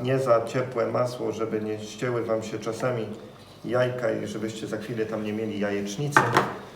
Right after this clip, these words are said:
Całość zaczynamy mieszać i potem w miarę potrzeb dosypujemy mąki, dolewamy mleka, jeśli będzie to wszystko za rzadkie.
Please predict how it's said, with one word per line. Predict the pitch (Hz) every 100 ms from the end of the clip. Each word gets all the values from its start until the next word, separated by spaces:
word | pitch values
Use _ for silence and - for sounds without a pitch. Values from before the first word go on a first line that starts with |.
| - - - - -
Całość | 196 160 135
zaczynamy | 127 117 - 127 131 117
mieszać | 117 147 - 120 110 -
i | 156
potem | 135 139 - - - - - - - -
w |
miarę | 123 151 131
potrzeb | - 135 139 117 101
dosypujemy | 143 143 143 135 135 139 131 117
mąki, | 143 147 - 123 123 - - - - -
dolewamy | 139 139 120 127 139 123 117 - - - - - - -
mleka, | 117 139 151 127
jeśli | 120 113 -
będzie | 113 135 127 117
to | 113
wszystko | 113 - 135 - 113 113 - - - - -
za | 104 101 135 131 117
rzadkie. | 98 127 143 143 - 131 123